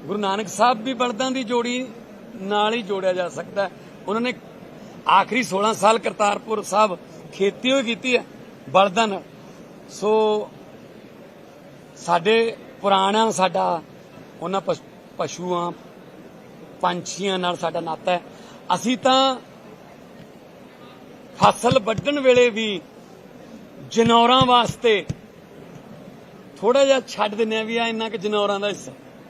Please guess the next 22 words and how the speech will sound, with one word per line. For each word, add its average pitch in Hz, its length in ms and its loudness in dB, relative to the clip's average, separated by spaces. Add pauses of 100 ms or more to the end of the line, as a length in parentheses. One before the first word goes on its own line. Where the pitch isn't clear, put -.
(920)
ਜਨੌਰ 220 400 4
means 247 480 0 (840)
ਪੰਛੀ, 196 520 -4 (1080)
ਜਾਨਵਰ 180 380 -2
ਯਾਰ 180 220 -2 (160)
ਬੇਜ਼ੁਬਾਨ, 180 720 2 (720)
ਉਹ 220 140 6
ਖਾ 185 220 4
ਲੈਣਗੇ। 202 360 -2 (720)
ਸੋ 233 440 4 (760)
ਸਰਬੱਤ 196 280 2
ਦਾ 226 160 4
ਭਲਾ 233 260 2
ਮੰਗਣ 214 280 -4
ਵਾਲੇ 214 160 -2
ਲੋਕ 185 280 -6
ਆ 196 200 -2 (1200)
ਤੇ 170 80 -10
ਬੜਾ 180 300 2 (120)
ਵਧੀਆ 185 280 -2
ਫੈਸਲਾ 170 320 -6
ਹੋਇਆ। 180 260 0